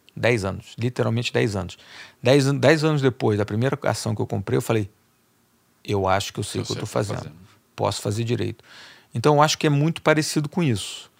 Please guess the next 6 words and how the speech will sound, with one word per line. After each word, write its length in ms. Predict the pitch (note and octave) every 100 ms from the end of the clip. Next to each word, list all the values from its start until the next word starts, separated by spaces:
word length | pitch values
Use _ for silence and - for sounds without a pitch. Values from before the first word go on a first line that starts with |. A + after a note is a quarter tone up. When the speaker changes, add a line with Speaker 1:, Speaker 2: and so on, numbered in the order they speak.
| _ _ _
Speaker 1:
Você 160 | - -
tem 220 | - C3+
que 80 | D3+
ter 160 | - C3
caras, 880 | - A2 A2+ A#2+ D#3 - - - - _ _ _ _ _ _ -
é, 460 | A2 G#2+ G#2+ G#2